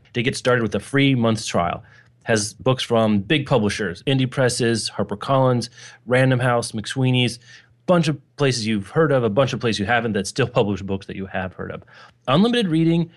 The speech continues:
and access to ebooks, including some of the biggest new releases. They do a great job of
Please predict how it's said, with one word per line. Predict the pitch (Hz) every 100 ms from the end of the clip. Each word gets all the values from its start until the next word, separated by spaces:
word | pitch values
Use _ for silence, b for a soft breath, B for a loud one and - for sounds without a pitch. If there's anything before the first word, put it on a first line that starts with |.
| b
and | 120
access | 117 127 127 143 127
to | - 135 123 117 117
ebooks, | 143 135 101 67 - - - B B B
including | 120 113 131 113
some | 117
of |
the | 107
biggest | 98 120 123 113
new | 104
releases. | 98 113 131 151 147 135 - B B B B _ _ -
They | 123
do | 107 131
a | 113 - -
great | - 107 143 151
job | 143 123 123 113
of | 113 107 95 95